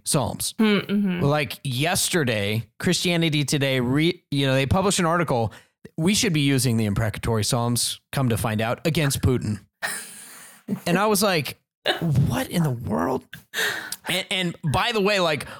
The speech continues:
Speaker 1: all the talking points just happened to line up with the status shills.
Speaker 2: Hmm.
Speaker 1: So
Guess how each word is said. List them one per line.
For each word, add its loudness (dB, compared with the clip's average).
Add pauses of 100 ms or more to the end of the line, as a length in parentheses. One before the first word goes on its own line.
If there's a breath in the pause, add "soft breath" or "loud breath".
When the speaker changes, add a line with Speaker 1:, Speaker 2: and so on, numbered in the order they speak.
(120 loud breath)
Speaker 1:
all 4
the 2
talking 0
points 2
just 2
happened -2
to 2
line 0
up 0 (320 loud breath)
with 0
the -2
status 0
shills. -2
Speaker 2:
Hmm. 4
Speaker 1:
So 2